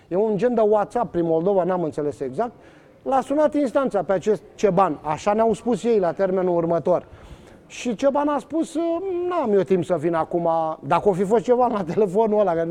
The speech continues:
Dumnezeu știe cine era acolo, da? Și a spus, „N-am timp acum, dar vă anunț eu când, când o să vin.”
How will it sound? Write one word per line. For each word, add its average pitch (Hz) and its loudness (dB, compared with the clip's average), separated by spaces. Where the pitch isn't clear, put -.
Dumnezeu 185 0
știe 190 -2
cine 156 -4
era 143 -4
acolo, 135 -6
da? 285 -4
Și - -8
a 233 2
spus, 277 -2
„N-am 302 0
timp 170 -4
acum, 170 -2
dar 226 2
vă 247 0
anunț 294 0
eu 202 4
când, 165 -2
când 147 -6
o 143 -4
să 143 -8
vin.” 123 -10